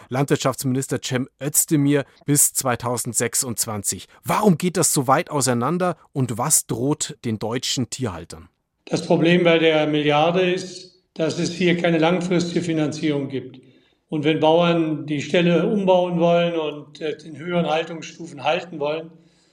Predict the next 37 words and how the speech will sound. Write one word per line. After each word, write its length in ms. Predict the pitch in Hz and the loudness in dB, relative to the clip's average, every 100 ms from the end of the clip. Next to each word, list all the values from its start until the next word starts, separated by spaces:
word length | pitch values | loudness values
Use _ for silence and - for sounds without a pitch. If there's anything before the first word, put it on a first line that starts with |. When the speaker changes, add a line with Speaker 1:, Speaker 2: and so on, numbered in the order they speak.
| _ _ | _ _
Speaker 2:
dann 180 | 165 147 | -2 2
brauchen 400 | 139 175 175 175 | 4 4 4 2
sie 120 | 165 | 2
eine 160 | 151 151 | 2 2
langfristige 720 | 160 208 - 196 175 - 165 | 4 2 0 -2 0 -2 0
Garantie, 540 | 170 165 160 165 170 | 2 2 0 0 0
dass 200 | 165 160 | 2 2
sie 440 | - 160 151 127 - - _ _ - | 2 0 0 -2 -12 -20 _ _ -10
die 100 | 156 | 0
Kosten 360 | 185 - - | 2 2 0
erstattet 440 | 170 170 170 175 175 | 0 2 2 2 0
bekommen, 360 | 165 185 175 | 2 4 6
weil 140 | 160 151 | 4 4
die 100 | 151 | 0
Kosten 400 | 175 165 - 165 | 0 0 -2 0
am 140 | 151 | 2
Markt 380 | 151 160 - - | 4 2 0 -2
nicht 200 | 170 170 | -2 -2
zu 120 | 180 | -2
erzielen 500 | 156 - 180 180 180 | -2 -2 -2 0 0
sind. 380 | 185 175 180 - - _ _ _ _ | 0 0 -2 -6 -18 _ _ _ _
Und 140 | 156 | 0
das 160 | 175 170 | 2 2
ist 180 | 180 - | 2 0
bisher 360 | 175 - 170 | -2 0 2
bei 120 | 170 160 | 4 4
der 140 | 160 | 4
Milliarde 960 | 156 151 151 156 156 151 - - - _ | 2 2 2 2 0 -2 -6 -14 -20 _
auch 160 | 170 160 | -8 -2
nicht 220 | 175 175 | 0 0
bruchstücksweise 840 | 175 202 - 180 156 175 151 147 147 | 2 0 2 0 2 0 0 0 -2
vorhanden. 760 | 165 147 160 165 160 160 - - _ - | -2 0 0 -2 -4 -8 -16 -20 _ -8
Und 140 | 165 | -2
deswegen 400 | 156 135 160 160 | 0 2 0 2
werden 220 | 151 156 | 2 2
auch 120 | 165 143 | 0 2
Landwirte 800 | 156 156 160 156 165 151 - | 0 2 0 0 0 -2 -6